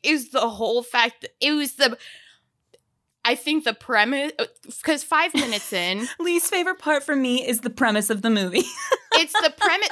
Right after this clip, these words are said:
Speaker 1: where they're in the Philip-, they're in the, quote, Philippines.
Speaker 2: Okay,
Speaker 1: They're in
Speaker 2: yeah.
Speaker 1: the Dominican Republic.
Speaker 2: They
Speaker 1: It was
Speaker 2: better
Speaker 1: just
Speaker 2: watch
Speaker 1: like
Speaker 2: themselves. They're gonna get banned. <laughs>
Speaker 1: It was so, so low-key kinda racist to me. <laughs> I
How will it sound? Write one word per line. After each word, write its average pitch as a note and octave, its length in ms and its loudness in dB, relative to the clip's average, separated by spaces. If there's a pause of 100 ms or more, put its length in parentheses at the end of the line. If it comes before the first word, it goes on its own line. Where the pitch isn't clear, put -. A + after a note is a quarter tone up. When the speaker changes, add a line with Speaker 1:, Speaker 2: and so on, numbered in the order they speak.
Speaker 1:
where D#4 180 0
they're E4 280 0
in E4+ 200 0
the G#4+ 100 2
Philip-, D#4 520 0
they're A#3+ 200 2
in C#4+ 180 0
the, C#4+ 100 0
quote, B3+ 380 -2
Philippines. B3 540 0
Speaker 2:
Okay, C4 100 0
Speaker 1:
They're D#4 120 4
in E4 60 0
Speaker 2:
yeah. F3+ 140 4
Speaker 1:
the - 80 2
Dominican D4 560 0
Republic. G3 640 -2
Speaker 2:
They - 100 2
Speaker 1:
It - 60 2
was G#4 120 6
Speaker 2:
better F#4 120 2
Speaker 1:
just C5 40 0
Speaker 2:
watch B4 160 6
Speaker 1:
like C#5+ 100 0
Speaker 2:
themselves. B3+ 560 0
They're G#3+ 160 -4
gonna A#3 180 0
get G3 220 -2
banned. F3 500 0 (180)
<laughs> - 120 -4 (320)
Speaker 1:
It G4 120 -2
was A4+ 220 2
so, G#4+ 120 0 (140)
so A4 640 2
low-key C#4+ 600 -2
kinda B3 380 2
racist G#3+ 720 2
to A#4+ 160 4
me. A#4 80 4
<laughs> - 640 -4
I - 40 -6